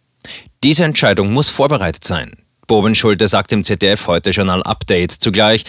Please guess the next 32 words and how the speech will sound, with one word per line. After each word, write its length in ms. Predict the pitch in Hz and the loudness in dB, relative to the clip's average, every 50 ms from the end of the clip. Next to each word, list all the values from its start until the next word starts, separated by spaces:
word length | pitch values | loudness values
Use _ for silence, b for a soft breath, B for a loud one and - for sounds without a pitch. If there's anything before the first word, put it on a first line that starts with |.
| B B B B B B B | B B B B B B B
„Da 180 | - 139 139 131 | 0 0 0 2
wir 180 | 143 147 - | 0 0 0
im 80 | - 139 | 0 0
Moment 460 | 131 127 117 120 123 123 110 - - | 0 2 2 2 2 2 0 -2 -2
eine 200 | - 113 113 110 | -2 0 0 0
stabile 440 | 104 - - 107 104 123 131 131 143 | 0 0 0 0 2 2 2 2 0
Situation 600 | 131 131 107 117 104 95 - - 127 123 127 120 | 0 0 0 0 -2 0 0 0 0 2 0 0
in 160 | 80 - 78 | -2 -4 -4
den 200 | 71 82 90 85 | -4 -4 -6 -4
Krankenhäusern 640 | - - 117 123 - - 101 87 90 85 98 95 90 | -4 -4 -4 -4 -4 -4 -4 -2 -2 -2 0 0 0
haben, 280 | 92 92 90 95 92 - | 0 0 0 0 -4 -4
ist 240 | - 110 113 - 120 | -2 -4 -2 0 0
es, 180 | 120 - - | 0 0 0
glaube 300 | - 104 82 90 87 107 | 0 0 -2 2 2 2
ich, 100 | 104 101 - B B B B B - | 2 2 -2 B B B B B 0
der 160 | 104 98 95 | 0 0 2
richtige 380 | 117 139 - - 165 143 160 - | 0 -2 0 0 0 0 0 -2
Zeitpunkt, 640 | - 147 110 90 - - - - - - - - - | 0 2 0 0 0 -4 -10 -10 -10 -12 -16 -14 -6
über 220 | - 123 110 110 101 | -2 0 2 2 2
Lockerungen 460 | 104 - - - 107 101 87 78 76 | 2 0 -2 -4 -4 -4 -4 -2 -4
zu 100 | - 101 | -4 -2
diskutieren, 580 | 98 98 - - 107 - - 113 113 107 104 - B B B B B B | -2 -2 -2 -2 -4 -2 0 2 2 2 0 -2 B B B B B B
noch 220 | - 139 131 - - | -2 0 0 0 2
nicht, 360 | 131 123 127 - - - - - | 0 0 0 0 -2 -8 -6 -4
sie 180 | 135 113 143 | -2 0 0
umzusetzen.“ 720 | - 147 165 - - 101 87 90 78 - - 80 67 - - _ _ _ _ B B B B B B B | 0 0 -2 -2 -2 -2 -2 -2 -2 -4 -6 -6 -8 -14 -18 _ _ _ _ B B B B B B B
Das 180 | 85 90 - | -2 0 0
Vorgehen 380 | - - 107 101 95 101 101 92 | 0 2 0 0 2 0 -2 0
Dänemarks 560 | 87 101 104 110 117 120 127 131 135 - - | 0 0 0 0 0 0 0 -2 -4 -6 -8
ist 180 | - - - - | -8 -8 -6 -4
für 140 | - 101 80 | -4 -4 -2
Bovenschulte 720 | 101 101 104 110 110 101 - 110 104 98 - 110 107 101 | 0 0 0 0 0 0 0 0 0 0 2 0 0 0